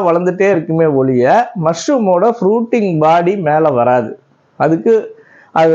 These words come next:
ஒரு புடிச்சு வளர்றதுக்கு அதுக்கு ஒரு ஊடகம் வேணும். அதுதான் கேசிங் சாயில் அப்படிங்கிறது. கேசிங் சாயிலோட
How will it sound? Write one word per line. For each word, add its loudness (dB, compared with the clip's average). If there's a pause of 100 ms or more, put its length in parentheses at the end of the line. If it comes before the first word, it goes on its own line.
(120)
ஒரு 0 (140)
புடிச்சு -2
வளர்றதுக்கு 0 (100)
அதுக்கு -2
ஒரு 0
ஊடகம் 0
வேணும். 0
அதுதான் 0
கேசிங் 0
சாயில் 2
அப்படிங்கிறது. 0 (380)
கேசிங் 0
சாயிலோட 2